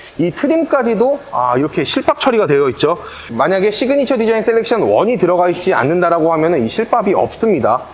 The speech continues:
현재 이 차량 같은 경우에는 고객님께서 트림도 바꾸신 트림입니다. 추가적인 요금이 들지는 않지만 바잘트 위빙이라는 요 트림으로 바꾸셨습니다.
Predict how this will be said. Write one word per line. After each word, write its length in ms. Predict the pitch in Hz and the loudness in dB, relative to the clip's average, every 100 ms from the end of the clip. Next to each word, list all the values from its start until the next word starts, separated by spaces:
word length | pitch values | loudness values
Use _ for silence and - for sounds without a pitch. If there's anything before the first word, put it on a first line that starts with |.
| - | -2
현재 220 | 294 262 | 0 0
이 80 | 170 | 0
차량 220 | 233 226 | 0 0
같은 240 | 214 214 | 0 2
경우에는 500 | 202 185 185 190 185 | 2 2 2 2 0
고객님께서 600 | - 165 196 185 175 165 | 0 0 0 0 0 0
트림도 540 | - 330 302 269 277 285 - - - | 0 0 2 2 0 -2 -10 -18 -4
바꾸신 480 | 151 - 233 226 | -2 0 0 0
트림입니다. 640 | 180 247 262 214 147 120 131 - - | 0 0 2 2 2 2 0 -4 -6
추가적인 580 | - 302 294 277 247 165 | 0 2 2 2 2 2
요금이 340 | 151 214 226 | 2 2 2
들지는 380 | 165 160 196 190 | 0 0 0 2
않지만 580 | 123 120 180 190 147 95 | 0 0 0 2 2 0
바잘트 560 | 143 165 247 247 254 | 0 2 0 0 0
위빙이라는 640 | 156 156 202 185 170 175 127 | 0 0 2 2 2 2 2
요 140 | 120 | 0
트림으로 400 | - 277 269 220 | 0 0 2 2
바꾸셨습니다. 720 | 147 107 135 - 117 101 98 | 0 -2 -2 -2 -2 0 -2